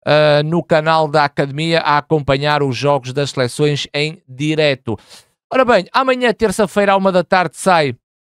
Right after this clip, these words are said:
a convocatória de Roberto Martínez. Eh, eu estou um bocado atrasado,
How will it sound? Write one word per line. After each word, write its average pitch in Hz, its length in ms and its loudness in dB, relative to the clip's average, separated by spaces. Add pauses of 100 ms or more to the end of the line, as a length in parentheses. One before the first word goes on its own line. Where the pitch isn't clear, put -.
a 151 100 0
convocatória 156 1040 2
de 190 360 0 (180)
Roberto 196 760 2
Martínez. 127 680 -2 (460)
Eh, 190 180 0
eu 226 100 -2
estou 220 200 0
um 220 60 -10
bocado 208 240 -2
atrasado, 175 460 0